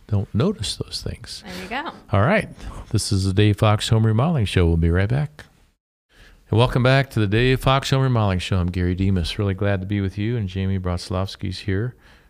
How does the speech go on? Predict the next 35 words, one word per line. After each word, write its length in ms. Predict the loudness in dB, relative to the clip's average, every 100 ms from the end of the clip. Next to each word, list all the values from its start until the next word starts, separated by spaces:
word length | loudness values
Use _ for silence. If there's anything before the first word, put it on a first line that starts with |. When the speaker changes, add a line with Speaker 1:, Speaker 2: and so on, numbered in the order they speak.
| _
Speaker 1:
Jamie 320 | -8 -4 -2 -2
is 140 | -2
our 100 | 0
marketing 540 | 0 0 -2 -2 -2
director 480 | 0 0 -2 -2 -4 -6 -6
at 100 | -4
Dave 240 | 0 0 0
Fox. 400 | 2 2 0 -6
She's 320 | -6 -6 -2
one 140 | 0 0
responsible 640 | -2 -2 -2 -2 -4 -6
for 220 | -2 -2
our 80 | -2
fantastic 680 | -4 -6 -4 -4 -2 -4 -2
website. 480 | -2 -2 -2 -2
If 140 | -2 -2
you 40 | -2
haven't 180 | -2
seen 240 | -4 -2 0
it, 160 | -2 -4
go 120 | -2
to 80 | 0
dave 280 | 0 -2 -2
fox 340 | -2 -2 -2
dot 240 | -4 -4
com. 400 | -4 -2 0 -2 -6 -18 -20 -20 -20 -20 -20 -20 -20 _ _
Like 220 | -4 -2
everybody 480 | 0 0 2 0 2
else 240 | 0 0 0
does 380 | 0 0 -2
that 120 | -4 -4
copies 460 | -2 0 0 2
our 100 | 2
<laughs> 20 |
website. 1000 | 4 2 2 0 2 2 2 0 -4 -6